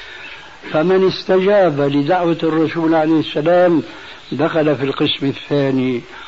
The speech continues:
وهو أمة الإجابة، أي أجاب الرسول عليه السلام وخضع له. فتصوروا منذ بدأ الرسول عليه الصلاة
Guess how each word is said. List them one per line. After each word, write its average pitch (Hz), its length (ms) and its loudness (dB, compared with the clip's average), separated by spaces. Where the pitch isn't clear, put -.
وهو 143 580 4
أمة 156 300 2
الإجابة، 123 720 -2
أي 151 220 0
أجاب 151 340 2
الرسول 117 440 -4
عليه 117 220 -2
السلام 147 380 -2
وخضع 135 460 0
له. 113 320 -4
فتصوروا 180 1000 2
منذ 170 560 2
بدأ 170 420 2
الرسول 160 540 0
عليه 143 360 0
الصلاة 143 400 -2